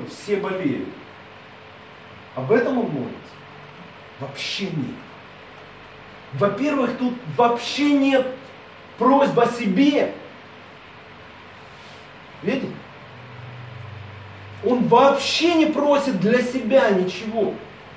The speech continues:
Потому что тайна церкви ему настолько открыта глубоко, что для него церковь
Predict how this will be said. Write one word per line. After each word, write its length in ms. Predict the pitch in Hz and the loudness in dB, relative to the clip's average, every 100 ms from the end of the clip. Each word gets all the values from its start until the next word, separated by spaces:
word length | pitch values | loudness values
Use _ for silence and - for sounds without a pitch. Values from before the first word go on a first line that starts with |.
| - - - - - - - - - - - - - - - - - - - | -20 -20 -20 -20 -20 -20 -20 -20 -20 -20 -20 -20 -20 -20 -20 -20 -20 -20 -8
Потому 300 | 202 254 294 | -2 2 0
что 380 | 302 285 254 - - - - - - - - | 2 4 4 2 -10 -18 -20 -20 -20 -18 4
тайна 540 | 320 330 339 269 - - - | 8 10 8 6 4 -2 -8
церкви 600 | 294 311 311 - 190 185 208 | -4 2 4 4 2 0 0
ему 360 | 170 277 311 | 2 2 4
настолько 800 | 269 262 - - 370 370 330 294 | 2 2 -2 0 6 6 8 8
открыта 580 | 269 - 285 285 202 196 | 6 2 0 0 2 2
глубоко, 880 | 139 208 277 294 277 - 240 185 - - - - - - - - - | 2 2 4 6 6 4 2 2 0 -6 -16 -20 -20 -20 -20 -20 -16
что 260 | - 277 | -4 -2
для 160 | 214 285 | 2 4
него 380 | 294 311 311 - - | 4 6 4 2 -4
церковь 540 | 320 320 - - 190 | 0 4 4 4 0